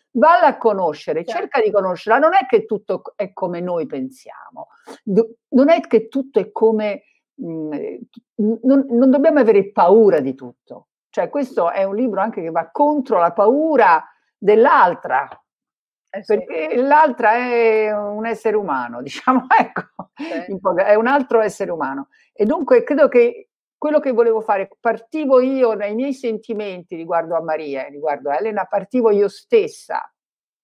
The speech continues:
Speaker 1: da un, un sentimento di desiderio di saggezza libera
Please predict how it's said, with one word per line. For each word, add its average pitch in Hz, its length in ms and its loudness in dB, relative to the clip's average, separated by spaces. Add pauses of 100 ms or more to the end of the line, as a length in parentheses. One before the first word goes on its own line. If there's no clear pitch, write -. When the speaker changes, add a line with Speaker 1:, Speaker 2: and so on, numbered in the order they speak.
(360)
Speaker 1:
da 220 360 2
un, 220 240 -6
un 202 260 -8
sentimento 254 1160 -2 (180)
di 233 640 -2
desiderio 226 1200 4
di 185 260 -4 (240)
saggezza 185 720 -6
libera 120 500 -12